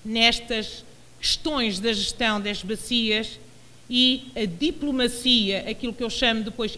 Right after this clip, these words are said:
hidrodiplomacia, porque está relacionada com as questões da água, que os governos têm que fazer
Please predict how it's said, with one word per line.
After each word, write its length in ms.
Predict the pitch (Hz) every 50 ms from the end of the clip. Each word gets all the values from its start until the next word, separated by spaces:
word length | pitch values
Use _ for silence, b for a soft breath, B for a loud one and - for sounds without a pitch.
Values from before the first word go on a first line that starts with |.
| - -
hidrodiplomacia, 1400 | 269 285 285 208 240 226 208 208 190 220 214 - - 220 208 202 202 202 190 - - - 247 233 220 202 190 185
porque 220 | 180 - 208 - -
está 160 | - 226 202
relacionada 560 | 180 202 196 185 - 208 202 196 190 190 185
com 80 | - 214
as 80 | -
questões 340 | - - - - 214 202 175
da 120 | - 214 196
água, 440 | 196 185 180 180 170 180 180 180 185 B B B - -
que 100 | - 254
os 80 | 254 226
governos 640 | 202 185 208 185 208 226 226 208 190 196 185 -
têm 180 | - - 196 190
que 80 | 190 -
fazer 340 | - 185 165 196 190 202